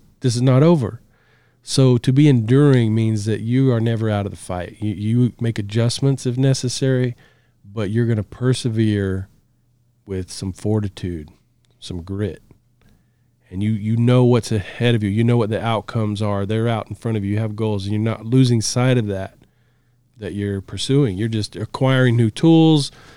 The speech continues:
You're trying to use whatever's at your disposal to continue. And not only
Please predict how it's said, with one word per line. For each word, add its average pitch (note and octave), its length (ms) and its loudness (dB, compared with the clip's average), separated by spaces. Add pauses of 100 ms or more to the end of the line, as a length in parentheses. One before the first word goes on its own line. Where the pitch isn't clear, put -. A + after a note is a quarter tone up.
(140)
You're A#2+ 140 -4
trying B2 260 0
to A#2+ 80 0
use A#2+ 200 2
whatever's A#2+ 440 0
at A2 160 -2
your G#2+ 100 -4
disposal A#2 560 -4
to G#2+ 80 -4
continue. G#2+ 680 -8 (840)
And G#2+ 400 -4 (100)
not A#2+ 300 -2
only A#2+ 540 2